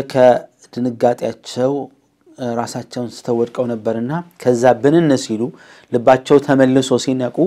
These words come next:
«ጌታችሁ ምን አለ?» ይባባላሉ። ለጅብሪል ነው የሚሉት። ጅብሪል የተላለፈውን መልእክት ይነግራቸዋል። «አላህ ስብሓነሁ ወተዓላ እንዲህ እንዲህ ብለዋል፣ እገሌን ወዷል፣ ይህን ወስኗል።» ከዛ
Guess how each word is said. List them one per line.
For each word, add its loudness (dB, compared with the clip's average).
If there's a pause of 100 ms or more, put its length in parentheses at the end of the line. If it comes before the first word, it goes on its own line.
(1120)
«ጌታችሁ 2
ምን -6
አለ?» -6
ይባባላሉ። 0
ለጅብሪል -4
ነው -16
የሚሉት። -20 (1700)
ጅብሪል 8
የተላለፈውን 0
መልእክት -2
ይነግራቸዋል። -4 (300)
«አላህ -2
ስብሓነሁ -8
ወተዓላ -2 (100)
እንዲህ -8
እንዲህ -16
ብለዋል፣ -20 (460)
እገሌን -2
ወዷል፣ -2
ይህን -14
ወስኗል።» -20 (1200)
ከዛ -4